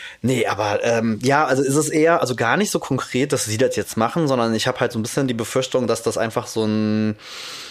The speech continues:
ja, so eine, so eine, so eine Macke lostritt, die vielleicht andere auch übernehmen. Und ich find halt einfach, nee, also es tut mir furchtbar leid, einen Kundendienst als ein Unternehmen in der Größe, dafür muss ich nicht Geld bezahlen. Das sollte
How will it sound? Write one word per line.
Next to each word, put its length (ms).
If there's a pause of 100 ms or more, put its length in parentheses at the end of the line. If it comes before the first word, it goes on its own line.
(120)
ja, 280
so 80
eine, 240
so 100
eine, 440 (680)
so 120
eine 100
Macke 480
lostritt, 600
die 80
vielleicht 300
andere 320
auch 140
übernehmen. 460
Und 120
ich 60
find 180
halt 100
einfach, 360 (520)
nee, 280
also 120
es 60
tut 100
mir 80
furchtbar 240
leid, 300
einen 300
Kundendienst 720
als 220
ein 120
Unternehmen 500
in 60
der 120
Größe, 600
dafür 240
muss 160
ich 60
nicht 160
Geld 160
bezahlen. 260
Das 160
sollte 400